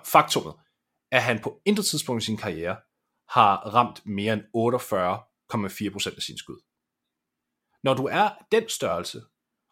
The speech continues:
og du bliver sammenlignet med Shaquille O'Neal, der, der tit var ude og, og ramme i de sene halvtredser, hvis ikke lave tresser af sin, af sin skud, hvordan kan man så retfærdiggøre en spiller,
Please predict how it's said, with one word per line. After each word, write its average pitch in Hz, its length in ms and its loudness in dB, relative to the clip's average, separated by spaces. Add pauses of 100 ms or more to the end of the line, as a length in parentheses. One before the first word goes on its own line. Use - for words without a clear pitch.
og 135 120 6
du 120 60 -2
bliver 120 140 0
sammenlignet 180 420 0
med 160 80 -2
Shaquille 123 360 -2
O'Neal, 101 400 -2
der, 110 180 2 (120)
der 131 100 2 (140)
tit - 360 0
var 117 60 -2
ude 117 260 0
og, 107 120 -6 (140)
og 101 240 0
ramme 107 320 0
i 104 100 -8
de 107 200 -2
sene 123 240 -2
halvtredser, 104 500 0
hvis 92 160 -4
ikke 98 200 -8
lave 95 220 -4
tresser 123 480 0 (100)
af 107 100 -2
sin, 95 400 -4
af - 80 -8
sin 95 140 -8
skud, 87 260 -10 (800)
hvordan 135 400 0
kan 160 160 -4
man 135 60 -4
så 123 120 -4
retfærdiggøre 113 580 -2
en 95 80 -4
spiller, 90 360 -4